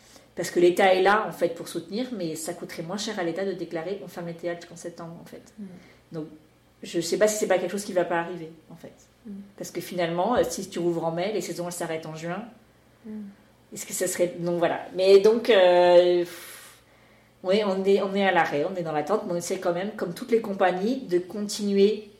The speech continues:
Speaker 1: à maintenir ce lien avec notre lectorat, qu'on ne doit pas briser,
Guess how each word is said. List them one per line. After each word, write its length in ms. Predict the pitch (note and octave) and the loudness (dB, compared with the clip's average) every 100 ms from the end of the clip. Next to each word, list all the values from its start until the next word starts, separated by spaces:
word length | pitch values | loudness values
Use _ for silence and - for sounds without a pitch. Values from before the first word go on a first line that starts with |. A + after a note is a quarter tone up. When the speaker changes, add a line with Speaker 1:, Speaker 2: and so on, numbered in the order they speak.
| _ F3 | _ 0
Speaker 1:
à 480 | D#3+ D3+ D3+ D3+ D3+ - - _ _ - | 2 2 2 0 -4 -8 -20 _ _ -10
maintenir 500 | F3+ A#3 C4 B3+ B3 | 0 2 2 0 0
ce 120 | A3+ | 0
lien 160 | G3 G3 | 0 2
avec 200 | F3+ F3+ | 0 -2
notre 140 | F3 | -6
lectorat, 480 | D#3+ - E3 F3 - - - | -6 -2 0 0 -2 -8 -12
qu'on 80 | |
ne 40 | E3+ | -2
doit 180 | E3 E3 | 0 6
pas 140 | C#4+ | 6
briser, 360 | C4+ C4 G3 | 8 4 6